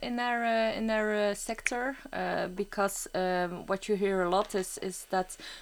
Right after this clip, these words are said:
new generations also bring new insights, uh, to the company. I think textiles, uh, thirty, forty years ago was not what, uh, what it was today. We already briefly talked about it.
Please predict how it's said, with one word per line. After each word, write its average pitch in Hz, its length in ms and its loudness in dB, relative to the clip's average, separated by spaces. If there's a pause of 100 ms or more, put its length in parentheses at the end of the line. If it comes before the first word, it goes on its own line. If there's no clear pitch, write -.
(120)
new 220 240 6
generations 208 920 6
also 202 520 0
bring 190 640 2
new 202 260 2
insights, 220 760 2
uh, 208 440 0
to 233 120 -2
the 214 100 0
company. 240 540 2 (500)
I 196 120 6
think - 640 2
textiles, 190 880 4
uh, 170 680 -2 (120)
thirty, 214 460 6
forty 202 420 4
years 208 380 10
ago 208 320 8
was 196 240 6
not 202 260 2
what, 190 160 2
uh, 185 320 4
what 185 180 0
it 185 140 -2
was 185 240 -4
today. 190 460 2
We 196 180 4
already 185 400 2
briefly 202 400 2
talked 208 320 0
about 208 340 2
it. 233 220 -4